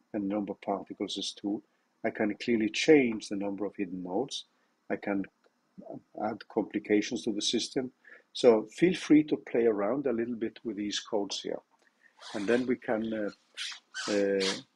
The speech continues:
when, when you have implemented this, then we can start looking at, uh, whether we would like to move on and implement, uh,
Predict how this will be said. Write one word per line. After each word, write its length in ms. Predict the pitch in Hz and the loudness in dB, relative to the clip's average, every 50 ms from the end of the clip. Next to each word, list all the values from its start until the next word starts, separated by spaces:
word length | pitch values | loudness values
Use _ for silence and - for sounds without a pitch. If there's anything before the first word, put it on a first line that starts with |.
| _ _ _ _ _ _ _ - - 175 165 - - - | _ _ _ _ _ _ _ -18 -16 -16 -16 -16 -10 -2
when, 400 | - 117 113 120 123 151 196 214 175 | 0 2 2 2 0 -4 -6 -4 -2
when 200 | 135 117 110 113 | 0 0 2 2
you 100 | 110 101 | 0 2
have 200 | 110 117 117 110 | 4 4 4 4
implemented 760 | 113 98 - - 110 101 101 110 143 165 156 - - - 95 - | 2 0 0 -2 0 0 2 2 2 0 -2 -6 -12 -14 -10 -6
this, 380 | - 98 113 131 - - - - _ _ _ _ _ _ _ _ _ _ - | -4 -2 0 0 0 -2 -2 -8 _ _ _ _ _ _ _ _ _ _ 0
then 180 | - 120 117 123 | 0 2 2 2
we 80 | 127 | -2
can 240 | 123 - - 120 107 | -2 0 0 0 2
start 400 | - - - 127 117 113 - - | 2 2 4 4 4 2 2 0
looking 400 | 113 117 110 - - 117 107 107 | -2 -2 -2 -2 -2 0 0 0
at, 160 | 104 98 95 _ _ - - | 0 -2 -2 _ _ -6 -2
uh, 140 | 110 101 95 - _ _ _ _ _ _ _ | -2 -2 -2 -2 _ _ _ _ _ _ _
whether 280 | - 110 107 107 113 107 | 2 4 4 6 6 4
we 160 | 101 107 107 | 4 4 4
would 160 | 101 104 98 | 2 2 0
like 260 | 101 101 104 110 - | 0 0 0 0 -4
to 120 | - - 101 | -6 -8 -6
move 300 | 95 98 95 95 95 98 | -4 -2 -4 -4 -2 0
on 420 | 95 104 113 117 107 101 101 104 - _ - | 2 2 2 2 0 0 -2 -4 -8 _ -10
and 200 | - 107 101 104 | -6 -4 -2 -2
implement, 600 | 101 98 - - - 95 90 92 98 101 104 - _ _ - - | -2 -4 -6 -6 -6 -4 -2 -2 -2 -2 -4 -8 _ _ -12 -6
uh, 200 | 120 107 95 92 | -4 -2 -2 -4